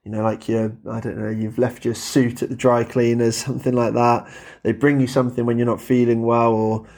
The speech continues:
do some chores before you get back from work. It's those little acts of service that make someone who has, um, acts of service as a primary love language feel really loved and appreciated. So love language, I think, for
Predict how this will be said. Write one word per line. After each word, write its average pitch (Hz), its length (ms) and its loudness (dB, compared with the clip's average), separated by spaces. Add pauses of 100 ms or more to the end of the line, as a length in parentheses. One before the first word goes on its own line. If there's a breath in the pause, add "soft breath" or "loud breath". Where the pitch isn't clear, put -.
(420 loud breath)
do 123 180 0
some 117 200 -8
chores 135 400 2
before 127 300 -6
you 113 100 -6
get 120 220 -4
back 117 200 -2
from 113 200 -6
work. 143 440 2 (260 loud breath)
It's - 160 -4
those 127 160 2
little 139 260 2
acts - 260 -4
of 123 60 -10
service 123 520 0
that 117 220 -6
make 117 340 -6
someone 117 320 -6
who 113 120 -8
has, 131 520 0 (480 soft breath)
um, 110 340 0
acts - 220 -4
of - 40 -10
service 117 320 0
as 113 100 -4
a - 40 -12
primary 123 360 2
love 208 200 2
language 135 340 0
feel 127 180 0
really 123 200 0
loved 123 280 2
and 113 80 -6
appreciated. 117 880 -8 (800)
So 156 100 0
love 156 220 4
language, 139 400 0
I 127 100 -2
think, 127 300 -2
for 123 340 2